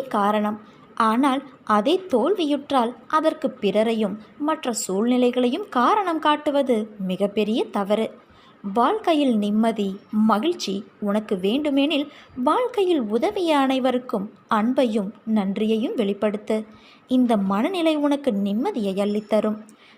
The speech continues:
கடின உழைப்பு, அர்ப்பணிப்பு, சூழ்நிலைகளை அணுகும் முறைகள், விடாமுயற்சி, பொறுமை, கடைசி வரை போராடும் தன்னம்பிக்கை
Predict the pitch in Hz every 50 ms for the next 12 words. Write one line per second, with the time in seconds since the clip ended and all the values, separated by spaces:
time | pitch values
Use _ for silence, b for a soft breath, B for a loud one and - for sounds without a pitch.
0 | B B _ - 208 196 220 302 349 330 277 247 240 247 247 240 240 - 214 196
1 | 202 - - - - - 240 247 - - - 370 302 269 254 - - 220 190 202
2 | - - - - - - - 277 262 320 453 453 403 370 359 339 330 330 311 302
3 | - - - 208 190 214 277 302 285 269 240 233 233 220 226 220 214 208 190 196
4 | B B B B B - 202 190 233 196 277 349 392 330 277 254 254 254 254 -
5 | - 220 196 185 - - _ _ _ _ - 240 233 269 330 311 233 208 196 196
6 | 208 B B B B B _ - 208 185 185 196 190 - 233 214 220 226 277 403
7 | 392 - - 311 302 302 302 294 294 277 277 240 214 - 214 190 214 247 311 302
8 | 247 247 233 - - 226